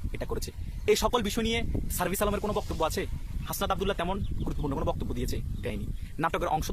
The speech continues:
দরকার ছিল পাবলিশ করার, পাবলিশ করে দিয়েছে। এখন এই সার্ভিস আলমকে নিয়ে ব্যাপারগুলো কেন আসতেছে? কাহিনী আছে। কাহিনী হচ্ছে সার্ভিস আলমকে দিয়ে এখন আওয়ামী লীগের ভিতরে ঢুকানোর চেষ্টা করতেছে। আওয়ামী লীগের ভিতরে যে রাজনৈতিক ব্যাপারগুলো ঘটতেছে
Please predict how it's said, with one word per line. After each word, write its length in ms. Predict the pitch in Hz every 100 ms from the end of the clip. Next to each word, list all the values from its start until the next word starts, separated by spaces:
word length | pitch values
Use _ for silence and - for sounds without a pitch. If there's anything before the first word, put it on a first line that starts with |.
| 208
দরকার 160 | 196 -
ছিল 100 | 226 453 - -
পাবলিশ 220 | 127 156 -
করার, 140 | 214 - -
পাবলিশ 200 | 123 131 -
করে 100 | -
দিয়েছে। 160 | - - - - -
এখন 120 | 233 - 254
এই 60 | -
সার্ভিস 200 | 190 220
আলমকে 200 | 208 190
নিয়ে 100 | 196 185
ব্যাপারগুলো 280 | 151 139 151
কেন 100 | 127 113
আসতেছে? 240 | - - 107 - -
কাহিনী 200 | 143 120
আছে। 100 | 120 - -
কাহিনী 160 | 180 226
হচ্ছে 160 | - 190 - - - - -
সার্ভিস 240 | 180 185 233
আলমকে 200 | 240 226 220
দিয়ে 100 | 220 -
এখন 120 | - -
আওয়ামী 140 | 170 170
লীগের 180 | 185 - - - -
ভিতরে 180 | 143 139
ঢুকানোর 220 | 143 139
চেষ্টা 160 | 147 -
করতেছে। 260 | - - - - - -
আওয়ামী 160 | 190 185
লীগের 140 | 196 160
ভিতরে 160 | 180 190
যে 40 | 175
রাজনৈতিক 260 | 151 139 135
ব্যাপারগুলো 260 | 131 131 151
ঘটতেছে 240 | 147 156